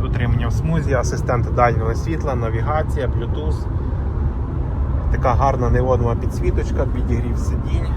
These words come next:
панорама. Гарний, великий, просторний, світлий салончик. А ос-, саме основне, він в збереженому стані. Ніяких царапин, таких потертостей, посторонніх запахів абсолютно немає. Також дуже крута функція обігрів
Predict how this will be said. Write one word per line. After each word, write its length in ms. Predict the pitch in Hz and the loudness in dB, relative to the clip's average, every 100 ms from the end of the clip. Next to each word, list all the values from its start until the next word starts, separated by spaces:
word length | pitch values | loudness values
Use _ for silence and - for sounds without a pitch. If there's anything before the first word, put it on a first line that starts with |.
| - - | 0 0
панорама. 600 | 123 123 151 156 147 117 107 - - - - - - - | 0 2 4 4 2 0 -2 0 0 0 0 0 -2 0
Гарний, 380 | 127 131 123 120 | 0 0 0 0
великий, 380 | 131 135 - | 0 0 0
просторний, 540 | - - - 127 120 - | 0 0 2 2 2 2
світлий 380 | - 127 180 180 | 2 2 2 2
салончик. 580 | - 131 165 160 - - - - - - - | 2 4 4 4 2 2 2 0 0 0 0
А 180 | - - | 0 2
ос-, 320 | - 254 247 | 0 2 2
саме 260 | - 147 143 | 4 4 4
основне, 400 | - - 139 147 | 4 4 4 4
він 260 | 123 - 127 | 4 4 2
в 20 | |
збереженому 640 | - 120 127 120 123 120 | 2 4 4 2 0 0
стані. 380 | 120 - 110 113 | 0 0 0 0
Ніяких 380 | 120 147 147 127 | 0 0 0 -2
царапин, 480 | - 139 - - - | 0 2 2 2 0
таких 280 | - - | 0 -2
потертостей, 680 | - - 143 139 127 123 123 | -2 0 2 2 -2 -2 -2
посторонніх 520 | 120 120 143 143 131 | -2 -2 0 0 0
запахів 460 | 120 139 139 - 117 | 0 0 0 0 0
абсолютно 420 | 117 - 135 123 | 0 0 -2 0
немає. 480 | 120 117 110 104 - - - - - - | 0 2 0 0 0 -2 -2 -2 -2 2
Також 340 | 143 151 131 | 2 2 -2
дуже 280 | 139 135 120 | 0 2 2
крута 320 | 127 123 123 | 2 2 2
функція 440 | 147 127 - 123 | 4 0 0 0
обігрів 440 | 117 120 127 135 | 2 2 2 2